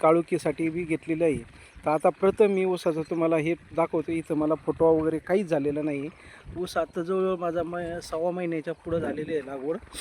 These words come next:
तर याचा फुटवा वगैरे काहीच झालेला नाही आहे. या फुटव्यासाठी मी घेतलेलं आहे.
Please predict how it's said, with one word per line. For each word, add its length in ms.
तर 60
याचा 180
फुटवा 400
वगैरे 300
काहीच 460
झालेला 320
नाही 200
आहे. 400
या 60
फुटव्यासाठी 580
मी 140
घेतलेलं 380
आहे. 200